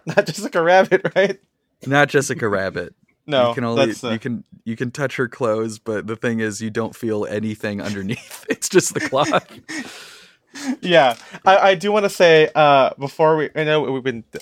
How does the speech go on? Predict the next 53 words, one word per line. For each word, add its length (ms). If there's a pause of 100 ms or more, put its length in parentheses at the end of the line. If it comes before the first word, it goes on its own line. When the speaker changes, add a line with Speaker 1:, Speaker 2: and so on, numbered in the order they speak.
Speaker 1:
we're 120
trying 240
to 100
cut 260
our, 340
our, 280 (200)
you 80
know, 320
our 140
cold 220
opens, 260
but 100
I 60
do 160
wanna 320
say 300
that 180
last 340
night, 220
I 60
don't 120
know 80
how 160
it 80
came 140
up, 80
but 100
I 60
was 140
telling 260
someone 380
how, 380 (460)
like, 240 (240)
animators, 540
especially 380
in, 40
like, 120
the 60
nineties 500
and 80
two 100
thousands, 460
are, 60
like, 180
just 160
horny 480
nerds. 600 (220)
Speaker 2:
They 120
Speaker 1:
They're 80
Speaker 2:
are. 240
Speaker 1:
all, 180 (100)
they're 140
all, 220